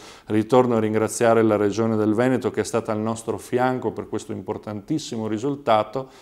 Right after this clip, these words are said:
siamo riusciti ad ottenere il bando Borghi.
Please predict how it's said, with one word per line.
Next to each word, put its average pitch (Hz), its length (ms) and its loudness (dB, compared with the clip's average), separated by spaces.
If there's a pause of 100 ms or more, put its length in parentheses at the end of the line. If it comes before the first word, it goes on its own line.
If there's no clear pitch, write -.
(180)
siamo 123 300 0
riusciti 123 420 0
ad 120 80 0
ottenere 110 760 -2
il 117 200 0
bando 104 600 0
Borghi. 101 520 0